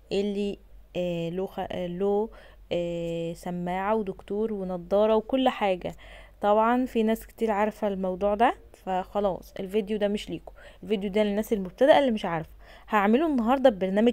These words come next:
كين Master، انا قبل كده كنت بعمله ببرنامج، آه، Pixel لاب. تمام، تابعوا معايا. اول حاجة انا هجيب صورة الطبيب وهقصها. تمام،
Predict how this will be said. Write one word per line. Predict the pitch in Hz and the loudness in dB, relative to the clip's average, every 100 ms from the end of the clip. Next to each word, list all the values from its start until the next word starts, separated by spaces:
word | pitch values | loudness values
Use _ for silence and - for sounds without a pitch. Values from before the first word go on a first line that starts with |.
| - | 0
كين | 240 220 | 0 2
Master، | 202 175 - 156 - | 2 -2 -6 -10 -6
انا | 175 - | -6 -6
قبل | - 175 | -6 -6
كده | 214 226 | 0 0
كنت | 226 202 190 | 2 -2 -2
بعمله | 175 151 185 208 | -6 -4 -4 -4
ببرنامج، | 185 175 170 185 196 - - - - | -2 -4 -2 -4 -4 -6 -20 -18 -6
آه، | 180 | -4
Pixel | 170 202 - - 196 175 | -2 -4 -6 -6 -4 -4
لاب. | 147 - - - - - - | -6 -10 -20 -20 -20 -20 -10
تمام، | 185 185 277 | -4 0 0
تابعوا | 349 220 214 214 | 2 0 4 2
معايا. | 185 151 - - - - - - 285 | 0 -8 -12 -16 -20 -20 -20 0 6
اول | 381 440 | 8 8
حاجة | - 226 233 240 - - - - | 6 2 4 2 -2 -20 -6 -2
انا | 262 285 262 202 | 0 -2 -4 -6
هجيب | 180 247 | -8 -12
صورة | - 262 262 | -6 -6 -4
الطبيب | 277 - 226 202 302 - - - - - - | -8 -4 -4 0 -2 -2 -20 -20 -20 -20 -8
وهقصها. | 208 208 - - - 165 151 - - - - - - | -2 0 0 -4 -6 -6 -6 -18 -20 -20 -20 -16 -8
تمام، | 190 214 | 0 0